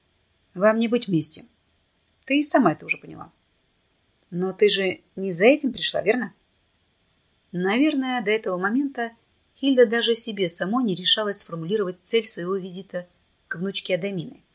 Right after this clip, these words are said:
Но та, похоже, просекла намерения своей нежеланной клиентки еще с порога. «Сделай любовный приворот», выпалила ошарашенная собственной смелостью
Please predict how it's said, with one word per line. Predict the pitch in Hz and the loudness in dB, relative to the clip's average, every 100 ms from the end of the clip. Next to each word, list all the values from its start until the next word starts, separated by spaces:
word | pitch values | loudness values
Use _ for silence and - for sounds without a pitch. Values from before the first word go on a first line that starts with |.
| _ _ _ _ _ _ - | _ _ _ _ _ _ -10
Но | 196 | -4
та, | 269 | 0
похоже, | 349 320 277 262 | 0 0 0 0
просекла | 247 240 - 240 - 160 | -2 0 0 2 2 2
намерения | 165 165 156 165 | 0 -4 -4 -6
своей | - 160 156 | -6 -4 -6
нежеланной | 160 156 151 160 | -6 -6 -8 -10
клиентки | - 180 254 - | -12 -10 -8 -8
еще | 185 - | -8 -8
с | |
порога. | - 165 147 - _ _ _ _ _ _ _ _ _ _ _ _ _ _ _ _ _ _ | -6 -8 -10 -18 _ _ _ _ _ _ _ _ _ _ _ _ _ _ _ _ _ _
«Сделай | - 180 - 254 208 180 | -8 -4 2 4 4 2
любовный | 185 175 165 | -4 -4 -8
приворот», | 165 190 208 156 - _ _ _ _ _ _ _ _ | -8 -4 -4 -4 -12 _ _ _ _ _ _ _ _
выпалила | 170 175 160 156 - | -8 -8 -8 -12 -8
ошарашенная | - 185 170 202 175 | -6 0 2 0 -4
собственной | - 175 175 165 | -8 -6 -6 -6
смелостью | 220 214 190 180 | -6 -6 -8 -10